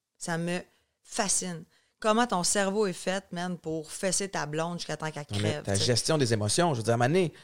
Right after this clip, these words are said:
Speaker 2: on a tous déjà été fâchés à n'en péter une coche. Mais de se rendre là, puis tu sais, on parle des, on parle des femmes, on parlait de Cédrica il y a, il y a quelques instants. En début de pandémie, il y a eu les, euh,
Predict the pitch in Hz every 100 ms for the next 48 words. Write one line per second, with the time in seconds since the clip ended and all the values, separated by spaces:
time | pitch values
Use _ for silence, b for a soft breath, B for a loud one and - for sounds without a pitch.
0 | B B B 110 127 135 220 156 131 147
1 | 135 123 123 107 104 151 151 156 _ _
2 | _ _ - 117 113 117 113 113 - 180
3 | 165 - - _ _ _ _ _ _ _
4 | _ _ _ _ _ _ _ _ _ _
5 | 139 131 123 - 143 135 175 - - 165
6 | - - 101 120 123 113 - 101 117 120
7 | 107 - 160 151 110 110 101 - 107 -
8 | 139 117 85 104 113 107 104 104 - 160
9 | 143 113 107 - 120 113 131 135 123 110
10 | 110 110 107